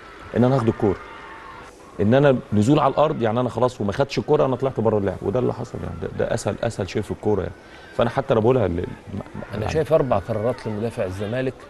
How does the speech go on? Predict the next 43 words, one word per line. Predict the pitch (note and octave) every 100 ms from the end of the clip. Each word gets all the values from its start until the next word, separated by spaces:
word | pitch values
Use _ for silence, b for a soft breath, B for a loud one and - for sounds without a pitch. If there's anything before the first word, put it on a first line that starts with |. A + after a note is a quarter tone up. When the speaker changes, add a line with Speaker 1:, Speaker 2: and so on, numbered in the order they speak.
| - -
Speaker 1:
ياخدها | - F#2 C3+ C3+
من |
Speaker 2:
انت، | A#2+ A#2+
Speaker 1:
بدري. | G#2+ -
Speaker 2:
انت | B2+ B2
مدافع | B2+ D#3 C#3+
الزمالك، | A2 A#2 A2+ G#2+ G2
طلعه | A#2+ D3+
Speaker 1:
آه. | D3
Speaker 2:
على | C3
بره، | G#2+ A#2+ G#2+ F2+ -
اجري | E3 D3
معاه | B2+ B2+
Speaker 1:
كل | A#2
Speaker 2:
سبرنت، | A2 C3+ B2+ -
Speaker 1:
حاجة. | D#3+
Speaker 2:
اقفل | D#3+ C#3+
الزاويه. | B2 G#2 D3 C3+ C3+
Speaker 1:
كل | E3 C3+ G#2+
حاجه | G2 A#2+ B2
هتمشي | G#2+ A2+ A2+ -
يا | D#2+
كابتن، | D#2 F2+ -
Speaker 2:
آه. | B2+
Speaker 1:
الا، | D3+ C3+ C#3+
Speaker 2:
إلا | C#3 F3+ F#3
Speaker 1:
الا | D3 - C3+
Speaker 2:
الخط | B2+
Speaker 1:
الحل | B2+ B2 A2 F#2+
بس |
Speaker 2:
الخط. | G#2 C#3+
Speaker 1:
كده. | F#2+ - D#2+ - F#2+
بس | G2 - B B -
من | A2 B2
هنا | C3+ E3+
خلاص، | C3+ A#2+ G#2
هو | B2 C#3
هنا | C3 F#3+ A3+ - b -
Speaker 2:
آه. | A#2+
Speaker 1:
كتف | C#3+ -
في، | A#2 - - F#2
في | F2+ G#2+
حمدي | B2 D#3 D#3